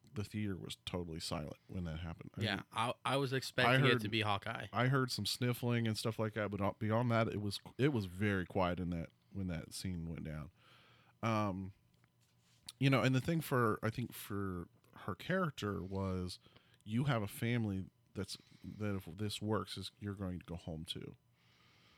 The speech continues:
Speaker 1: You know, I
Speaker 2: 'Cause
Speaker 1: c-
Speaker 2: his whole thing was, well,
Speaker 1: I need to do this for my family to, to, to
Speaker 2: Yeah.
Speaker 1: get the stone. And so there was that kind of that back and forth. Um, and ultimately, like I said, she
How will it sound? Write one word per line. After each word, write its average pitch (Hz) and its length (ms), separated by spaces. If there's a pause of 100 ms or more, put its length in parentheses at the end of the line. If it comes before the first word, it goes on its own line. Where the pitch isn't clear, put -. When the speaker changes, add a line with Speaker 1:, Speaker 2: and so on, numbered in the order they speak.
(760)
Speaker 1:
You 123 140
know, 101 160
I 120 120
Speaker 2:
'Cause 117 140
Speaker 1:
c- 107 120
Speaker 2:
his 135 200
whole 120 180
thing 123 260
was, 107 400 (1400)
well, 110 340
Speaker 1:
I 131 140
need 135 120
to 120 100
do 113 160
this 101 160
for 92 200
my 82 140
family - 480 (440)
to, - 160 (100)
to, 98 340 (100)
to - 120
Speaker 2:
Yeah. 113 100
Speaker 1:
get 107 120
the 98 60
stone. 76 440
And 101 420 (140)
so - 200
there 107 100
was 104 160
that 65 200
kind 120 160
of 113 80
that 90 180
back 98 260
and 90 100
forth. 127 540 (640)
Um, 107 400
and 110 100
ultimately, 107 400
like 95 200
I - 40
said, 95 260
she 104 400